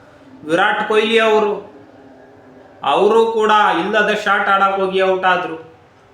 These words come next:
ರಜತ್ ಪಟಿದಾರ್, ರಜತ್ ಪಟಿದಾರ್ ಅವರು ಇಪ್ಪತ್ಮೂರು ಬಾಲ್ಗೆ ಇಪ್ಪತ್ತೈದು. ಸ್ವಾಮಿ,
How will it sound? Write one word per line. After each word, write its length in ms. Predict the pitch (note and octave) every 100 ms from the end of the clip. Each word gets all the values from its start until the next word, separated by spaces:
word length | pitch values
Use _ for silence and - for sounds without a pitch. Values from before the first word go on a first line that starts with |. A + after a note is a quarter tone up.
| -
ರಜತ್ 480 | C3+ D#3 G3 G#3 -
ಪಟಿದಾರ್, 520 | G3+ A3 G#3+ G3+ E3
ರಜತ್ 440 | D3+ G3+ A3+ -
ಪಟಿದಾರ್ 460 | A#3 A3 A3 A3 A3
ಅವರು 240 | G#3+ G#3
ಇಪ್ಪತ್ಮೂರು 680 | E3 - - A#3 A3+ A3 G#3+
ಬಾಲ್ಗೆ 280 | G#3 G3+ G3
ಇಪ್ಪತ್ತೈದು. 600 | F#3 G3+ F#3 F3+ E3+ E3
ಸ್ವಾಮಿ, 960 | D#3+ - D#3 E3+ G3 G#3 G#3 D3+ B2